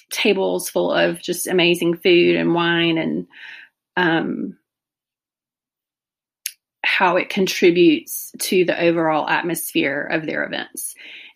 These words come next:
Um, they also do meals with pastors and artists and have these amazing conversations, um, and talk about ways that, um, church leaders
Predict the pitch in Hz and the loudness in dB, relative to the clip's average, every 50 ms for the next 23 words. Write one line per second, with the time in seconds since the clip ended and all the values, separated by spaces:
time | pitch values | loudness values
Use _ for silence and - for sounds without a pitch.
0 | _ _ - 160 175 165 156 165 175 180 - 170 185 - - 208 185 - 180 175 | _ _ -2 2 2 2 2 2 2 2 2 2 0 0 0 -2 0 0 0 2
1 | 165 165 160 156 160 165 170 180 185 - - 202 170 175 - - - - - 175 | 2 2 2 0 0 -2 -2 -4 -6 -6 -4 -4 -4 -4 -4 -6 -8 -6 -6 -6
2 | - - - - 226 214 214 220 220 226 226 - 196 180 175 - 160 151 156 190 | -6 -6 -4 -2 -2 0 0 -2 -2 -4 -4 -4 -4 -4 -4 -2 0 0 0 2
3 | 233 277 277 - - - - - - - - - _ - 185 180 175 170 170 175 | 0 -2 -2 -6 -10 -8 -8 -8 -10 -10 -10 -10 _ 0 0 0 0 0 0 2
4 | 165 165 170 170 165 175 175 170 170 165 165 170 170 156 160 160 - 170 - - | 2 2 0 0 -2 2 4 4 4 4 2 2 0 0 0 0 -4 -6 -6 -6
5 | 151 156 175 - - 254 262 254 262 - 233 226 214 214 208 214 214 208 214 - | -8 -8 -6 -2 0 2 2 2 2 0 0 0 0 0 0 0 -2 -2 -4 -8
6 | - - - - - - - - - _ _ - 196 190 175 165 165 - 170 165 | -12 -14 -18 -20 -20 -20 -20 -20 -20 _ _ 0 0 2 2 2 2 0 0 -2
7 | 175 165 - 196 185 - _ - _ - 190 190 180 - 175 165 - - 147 143 | -4 -4 -6 -8 -10 -12 _ -18 _ -4 -4 -4 -2 -2 -2 -2 -2 -2 -2 0
8 | 139 156 147 - - - 175 170 165 165 170 160 160 165 160 165 170 170 - - | 0 -2 -4 -6 -8 -8 -4 0 2 2 4 4 4 4 4 2 2 -2 -6 -10
9 | - - - - - - 185 170 185 165 156 156 151 147 151 151 - - - - | -10 -12 -14 -16 -14 -12 -6 -4 -2 0 0 0 0 0 -2 -4 -8 -10 -14 -12
10 | 175 175 175 170 165 160 160 147 151 165 165 160 _ _ _ _ _ _ _ _ | -8 -6 -4 -4 -4 -4 -4 -6 -6 -6 -8 -10 _ _ _ _ _ _ _ _
11 | _ _ - - _ _ _ _ - - - 208 190 - - 185 175 165 170 165 | _ _ -20 -20 _ _ _ _ -6 0 0 0 0 0 2 2 2 4 4 4
12 | 165 165 160 160 - | 2 0 0 -2 -8